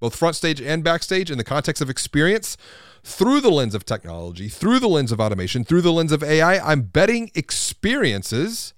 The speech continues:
especially experiences in a complex buying journey like financial services, if we forget about people, both internally and externally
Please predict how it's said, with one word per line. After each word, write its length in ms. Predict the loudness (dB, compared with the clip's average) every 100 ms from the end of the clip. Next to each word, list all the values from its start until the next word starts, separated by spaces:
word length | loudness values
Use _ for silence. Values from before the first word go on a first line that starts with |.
| _ _ _ -8
especially 640 | -6 2 2 2 -2 -4
experiences 840 | -6 -6 -2 0 0 -2 -4 -6 -12 -20 -20 _
in 120 | -6 -4
a 80 |
complex 680 | -4 -2 -2 0 -2 -2 -4
buying 580 | -4 -2 0 0 0 -2
journey 380 | -4 -4 -2 -4
like 440 | -2 -2 -4 -14
financial 440 | -6 -4 -4 -6 -4
services, 840 | 0 0 0 -4 -6 -8 -10 -14 _ _ _ _ _ _ _ _ _ _ _ _ _ -6
if 120 | -2
we 100 | -2
forget 200 | -2 -2
about 240 | -2 -2
people, 440 | -2 -2 -2 -12 -20 -20 _ _ _ _ _ _ _ _ _ _ _ _ _ _ _
both 180 | -8 -6
internally 480 | -6 -4 -4 -4 -2
and 80 | -2
externally 500 | -4 -8 -12 -14